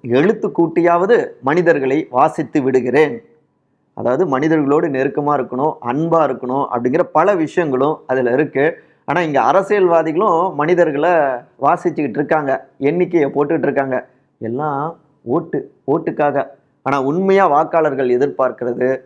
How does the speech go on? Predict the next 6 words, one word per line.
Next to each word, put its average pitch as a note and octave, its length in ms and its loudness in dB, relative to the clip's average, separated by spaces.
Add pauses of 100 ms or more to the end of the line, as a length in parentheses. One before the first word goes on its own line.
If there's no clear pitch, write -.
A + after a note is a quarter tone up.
(300)
ஒவ்வொரு F#3 500 4
வாக்காளருடைய B2+ 800 -2
வாழ்க்கையையும் B2+ 920 -2 (600)
இப்ப C#3 300 2
இருக்கிற F3+ 360 4
நிலையோட C3 540 0